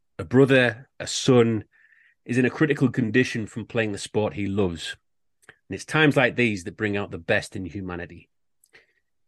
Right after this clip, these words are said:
Tom and I send our love and best wishes to Damar Hamlin and his family, and we look forward to seeing him suited up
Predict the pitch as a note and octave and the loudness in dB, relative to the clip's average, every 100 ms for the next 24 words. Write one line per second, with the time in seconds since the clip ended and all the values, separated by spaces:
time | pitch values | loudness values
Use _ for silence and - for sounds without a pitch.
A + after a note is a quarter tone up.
0 | _ _ _ - E3 D#3+ D3 C#3+ C3 - | _ _ _ 2 4 6 6 4 2 0
1 | B2+ B2 B2 A#2 A#2 G#2+ B2 - A#2 A2 | 2 4 4 2 -2 -4 -6 -4 -6 -6
2 | G#2 - - A2 G#2 F#2+ G#2 G2+ F#2+ G#2 | -8 -10 -6 -4 -4 -4 -4 -4 -4 -6
3 | G2+ G2 G2 F#2+ - G2+ G2 F#2 F2+ E2+ | -4 -6 -6 -8 -8 -6 -6 -6 -8 -12
4 | - - _ - B2+ C3 - C3 A#2+ A2+ | -20 -20 _ 0 2 2 4 4 4 0
5 | - B2 A#2 A2+ - B2 G2 A2+ A2 | 0 2 2 0 -2 -2 0 0 0